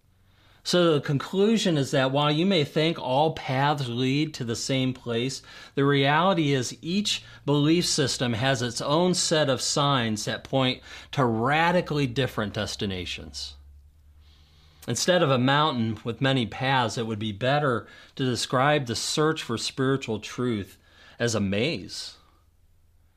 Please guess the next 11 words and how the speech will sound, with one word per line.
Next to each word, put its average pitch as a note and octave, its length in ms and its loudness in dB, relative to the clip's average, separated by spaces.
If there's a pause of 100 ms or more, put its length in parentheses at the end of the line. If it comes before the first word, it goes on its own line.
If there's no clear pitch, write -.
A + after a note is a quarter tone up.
(400)
One E3 320 4
path D3 500 0
makes C#3 320 0
it C3 160 -4
through C#3 260 0
to A2+ 100 -2
truth C#3 440 -2
while A#2+ 160 2
all C3 220 4
the C3+ 160 2
others A#2 440 0